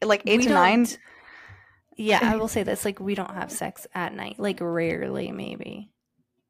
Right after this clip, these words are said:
Speaker 1: Yeah, I mean, I'm a morning girly. That's such a shame that my husband's not home in the morning. Uh, anyway, um, <laughs>
Speaker 2: Okay, so next <laughs> point I'll say is, because here's,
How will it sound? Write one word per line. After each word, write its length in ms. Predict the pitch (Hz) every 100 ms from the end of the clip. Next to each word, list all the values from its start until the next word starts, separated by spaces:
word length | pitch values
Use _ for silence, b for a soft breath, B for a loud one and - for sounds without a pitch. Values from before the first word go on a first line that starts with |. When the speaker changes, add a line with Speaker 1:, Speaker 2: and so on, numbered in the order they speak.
| -
Speaker 1:
Yeah, 580 | 277 294 285 277 269 262
I 120 | -
mean, 320 | 269 254 247 -
I'm 160 | 247
a 80 | 247
morning 380 | 214 196 196 202
girly. 420 | 202 202 208 208
That's 560 | 202 185 - - - - _ _ 208
such 260 | - 214
a 60 | -
shame 380 | - 202 190 196
that 120 | 196
my 100 | 196
husband's 380 | 196 196 202 196
not 140 | 196
home 180 | 196 196
in 80 | 202
the 60 |
morning. 220 | 202 196 -
Uh, 140 | 247 -
anyway, 520 | 269 247 170 165 214 - -
um, 480 | 208 208 208 202 _ -
<laughs> 600 | - - - - - -
Speaker 2:
Okay, 260 | 214 214 - _
so 300 | - 226 202
next 420 | 196 196 - - -
<laughs> 20 | -
point 640 | - 202 214 185 220 - _ B 587 571 B B
I'll 140 | 196 196
say 340 | - 190 175
is, 380 | - 175 165 185
because 320 | 220 233 269
here's, 480 | - 226 254 240 -